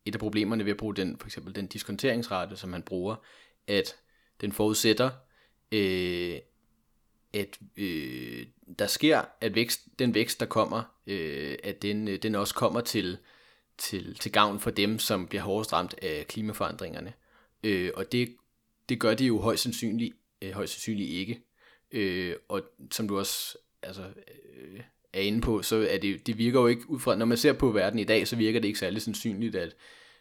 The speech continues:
øh, for eksempel O E C D-landene skal, skulle til at, altså, bruge en, øh, bruge den vækst, der nu kommer,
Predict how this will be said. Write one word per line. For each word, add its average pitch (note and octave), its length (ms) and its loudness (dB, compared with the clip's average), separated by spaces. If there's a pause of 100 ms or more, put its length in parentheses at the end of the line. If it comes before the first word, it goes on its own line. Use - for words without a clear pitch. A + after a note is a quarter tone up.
(180)
øh, D2+ 640 -4 (840)
for - 60 -18
eksempel E2 240 -8
O G#2+ 120 2
E G2+ 60 4
C G#2 160 0
D-landene G#2 480 4
skal, G#2 200 -2 (100)
skulle G#2 280 -4
til A2+ 180 2
at, G#2 140 2 (240)
altså, F#2+ 280 -2 (320)
bruge A#2 340 0 (160)
en, G2+ 260 -2
øh, G2+ 100 -4
bruge A#2+ 220 -2
den A#2 160 6
vækst, A2 260 2
der A2 60 4
nu A2 120 0
kommer, C#3 480 4